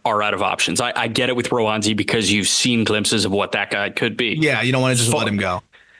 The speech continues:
Speaker 1: No, but, like, Falter was acquired for Rodolfo Castro last deadline, and Castro was a D F A candidate. Like, Bailey Falter, if, if that guy's situation with his options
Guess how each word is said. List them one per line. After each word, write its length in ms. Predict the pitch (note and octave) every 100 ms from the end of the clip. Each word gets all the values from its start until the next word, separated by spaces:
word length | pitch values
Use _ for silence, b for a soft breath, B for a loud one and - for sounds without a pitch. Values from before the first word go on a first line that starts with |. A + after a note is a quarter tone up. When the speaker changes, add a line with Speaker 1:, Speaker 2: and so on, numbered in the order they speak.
| b b
Speaker 1:
No, 320 | - G#3+ C3+ -
but, 120 | F3+
like, 320 | D#3 C3 - -
Falter 420 | - F3 G#3+ F#3
was 140 | D#3+
acquired 320 | C3 D#3+ C#3+ B2+
for 60 |
Rodolfo 540 | B2+ A#2+ A#2+ B2 C#3 A#2
Castro 600 | - A2 - - B2 -
last 480 | - A#2+ G#2+ - -
deadline, 360 | B2+ G#2 G2+ G2
and 140 | A2
Castro 460 | - C3 B2+ D3 B2
was 240 | A2 F#2+
a 100 | -
D 220 | A2 A#2
F 120 | G#2+ -
A 120 | G#2
candidate. 420 | - F2 - -
Like, 180 | A2+ - _
Bailey 260 | D#3+ G#3+ A#3+
Falter, 520 | - D#3+ D#3+ C3+ A#2+ B2
if, 160 | C3+ C3
if 260 | C3+ A2+ - _ _ _ -
that 340 | C3+ E3 E3+
guy's 340 | D#3+ E3 F3
situation 760 | - E3 - C3+ G#2 G#2+ - D#3
with 100 | C#3+
his 160 | B2+ G#2
options 560 | G2+ - D#3 F3+ F3+